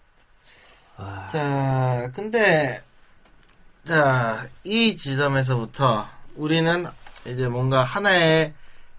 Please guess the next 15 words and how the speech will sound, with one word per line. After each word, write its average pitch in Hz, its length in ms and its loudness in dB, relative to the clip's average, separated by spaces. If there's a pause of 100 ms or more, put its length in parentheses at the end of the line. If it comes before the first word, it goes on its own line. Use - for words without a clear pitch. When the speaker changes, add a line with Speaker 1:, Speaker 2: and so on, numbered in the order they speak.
(160)
Speaker 2:
법칙을 208 540 4
뭔가 170 220 0
도출해 143 380 0
볼 135 100 -2
수 127 120 -6
있을 - 200 -6
것 139 100 -2
같습니다. 101 720 -6 (760)
바로 127 520 6 (2000)
슈퍼히어로물 247 1600 4 (1300)
삼 302 340 -2
편 269 400 6
존망의 240 640 4
법칙. 139 520 -4 (320)
존망. 160 560 0